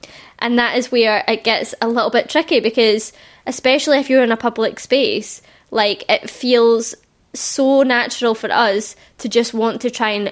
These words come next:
shut down that situation as quickly as possible, whatever that takes,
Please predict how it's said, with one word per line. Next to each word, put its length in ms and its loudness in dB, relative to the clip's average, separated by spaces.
shut 360 -2
down 180 0
that 160 -2
situation 720 -4
as 200 -2
quickly 280 -6
as 100 -6
possible, 600 -6
whatever 420 0
that 200 -4
takes, 460 -12